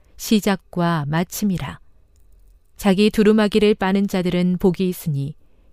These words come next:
이는 그들이 생명나무에 나아가며 문들을 통하여 성에 들어갈 권세를 받으려 함이로다. 개들과 점술가들과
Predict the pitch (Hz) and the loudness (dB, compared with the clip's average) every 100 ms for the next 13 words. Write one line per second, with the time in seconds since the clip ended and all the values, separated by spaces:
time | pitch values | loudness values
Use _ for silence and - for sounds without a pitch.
0 | _ 185 185 185 175 - 190 185 180 165 | _ 0 2 2 -2 0 0 2 2 0
1 | 135 156 - 233 233 233 226 196 202 208 | -2 -6 -2 2 2 2 0 0 0 0
2 | 180 156 170 170 151 139 139 139 - _ | 0 0 -2 -2 -4 -4 -6 -10 -18 _
3 | - - 196 208 240 240 - 233 214 202 | -14 0 4 4 6 4 2 -2 0 2
4 | 202 160 - 233 226 220 - 185 180 190 | 2 0 0 0 2 0 0 -2 0 -2
5 | 185 175 165 196 180 175 - 156 147 147 | 0 -2 -2 -2 -2 -2 -2 -4 -2 -4
6 | 156 - 190 175 - 139 - _ _ _ | -4 -4 -4 -4 -8 -12 -14 _ _ _
7 | _ _ _ _ _ _ _ - 202 175 | _ _ _ _ _ _ _ 0 2 4
8 | 190 190 190 185 175 160 190 196 233 220 | 4 2 0 0 0 0 0 2 2 2
9 | 202 196 185 185 165 139 | 2 0 -2 -2 -2 -2